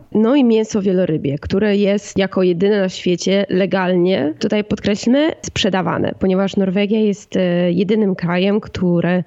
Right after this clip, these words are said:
może legalnie polować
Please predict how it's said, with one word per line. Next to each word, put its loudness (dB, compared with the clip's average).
może 2
legalnie 0
polować 0